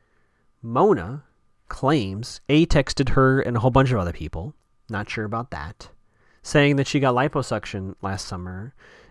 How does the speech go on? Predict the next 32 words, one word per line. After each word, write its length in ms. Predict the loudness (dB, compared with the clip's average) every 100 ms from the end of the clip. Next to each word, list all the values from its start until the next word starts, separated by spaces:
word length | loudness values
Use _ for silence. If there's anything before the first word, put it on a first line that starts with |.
| _
And 100 | -2
then 120 | 0 2
Mona 280 | 4 2
is 240 | 2 0 -2
upset 640 | -4 -8 0 0 0 -8 -10
because 360 | -10 -2 -2 -2
she 120 | -2
said 240 | 2 0
she 180 | 2 2
was 140 | 4 2
eating 160 | 2
three 300 | 2 2 0
almonds 420 | 0 0 0 2
every 200 | 2 2
day, 360 | 4 4 6 2
but 160 | 0 -2
Hannah, 300 | 0 0 0
like, 200 | -4 -4
took 200 | -4 -2
a 40 |
shortcut, 540 | 0 0 2 0 -2
so, 240 | -4 -2 0
like, 220 | -2 0
how 180 | 0 0
dare 300 | 0 0 2
her? 360 | 0 0 -4 -8 _ _ _ _ 0
So 160 | 4
I 40 | 6
don't 80 |
know 100 | 6
why 180 | 6 6
that's 680 | 4 0 -4 -8 -8 -12